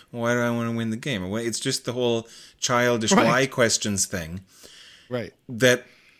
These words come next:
Speaker 1: doesn't terminate. But people want these algorithms to terminate, but this is an infinite loop. The why loop is infinite, or whatever. You can always
Speaker 2: Right.
Speaker 1: say,
Speaker 2: You can always say why.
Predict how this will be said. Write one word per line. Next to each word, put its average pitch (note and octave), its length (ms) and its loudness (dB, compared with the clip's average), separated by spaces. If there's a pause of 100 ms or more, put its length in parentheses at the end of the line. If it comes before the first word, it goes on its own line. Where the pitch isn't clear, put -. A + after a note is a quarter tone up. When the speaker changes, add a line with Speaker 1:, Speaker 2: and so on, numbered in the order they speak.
(920)
Speaker 1:
doesn't C#3+ 480 4
terminate. A2+ 640 0 (360)
But G#2+ 160 0
people B2+ 420 2
want C#3+ 440 0 (240)
these B2 260 2
algorithms A#2 640 4
to - 120 -8
terminate, F#2+ 640 0 (280)
but A2 260 4
this B2+ 220 6
is B2 120 2
an B2 100 2
infinite A#2 420 0
loop. G#2+ 340 2 (180)
The G#2+ 80 0
why A#2+ 240 6
loop G#2+ 240 4
is G2+ 140 0
infinite, F#2 440 -4 (140)
or G2 80 -4
whatever. F2+ 580 -2
You A2 100 -4
can F#2 140 -8
always G#2 320 0
Speaker 2:
Right. - 80 0
Speaker 1:
say, F#2 360 -4 (460)
Speaker 2:
You A2 80 -20
can G2+ 100 -18
always F#2+ 160 -18
say A#2+ 140 -16
why. C3 240 -20